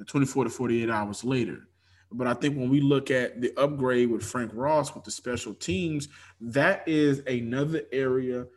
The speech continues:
uh, on this team that needed an upgrade. Two years ago, man, Brad Seeley had this unit hot, and I wish he would have stayed. But I also look at Brad Seeley like I look at a lot of other the departures from this Houston franchise,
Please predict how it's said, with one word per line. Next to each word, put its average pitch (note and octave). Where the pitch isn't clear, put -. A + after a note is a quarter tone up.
uh, G2
on D#3
this D#3+
team B2
that A#2+
needed D#3+
an G#3
upgrade. G#2+
Two A#3+
years F#3+
ago, A#2
man, A#2
Brad F3+
Seeley E3+
had C3
this C#3
unit A#2
hot, -
and B2
I A#2+
wish G3+
he F3+
would C#3
have B2
stayed. G#2+
But B2
I C#3+
also E3
look D3
at A#2
Brad C3+
Seeley C#3
like A#2+
I B2
look C#3
at B2+
a A#2+
lot C#3+
of D3+
other D#3+
the B2+
departures C#3
from B2
this A#2+
Houston A#2+
franchise, C3+